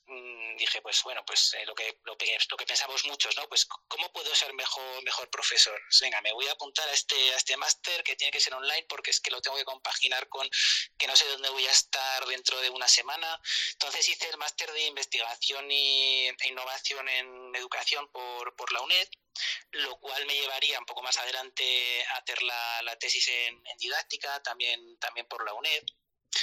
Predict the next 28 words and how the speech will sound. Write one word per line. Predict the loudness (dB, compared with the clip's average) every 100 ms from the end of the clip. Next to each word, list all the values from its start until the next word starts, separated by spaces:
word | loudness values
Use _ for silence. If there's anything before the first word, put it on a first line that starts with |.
| 2 0 -2
También | -2 -2 0
me | 0
formé | 0 -2 -2 0 0 0 0 -2 _ -6
cursando | 0 2 2 0
el | -4
máster | -2 -2 -2 -6
de | -2 2 2
didáctica | 2 -2 -2 -6
de | -4
la | -6
matemática | -6 -6 -6 -4 -4 -4 -4 -6 _ _ _ _ -20 _ -16 -10
de | -6
la | -4
Universidad | 2 4 4
de | 0
Granada. | -2 0 0 -2 -4 _ -8 -2 0 0 0 -6 _
Y, | 4 6 8 6 6 4 4 2 0 -2
y | -2
bueno, | -2 -4 -2
allí, | 2 4 4 0 -4
eh, | 0 0 2 0 0 0
allá | 0 0 -2
por | -6 -6
do-, | -6 -6 -4
en | -6 -2
dos | -2
mil | -2 0
quince, | 0 0 -4 -2 0 -2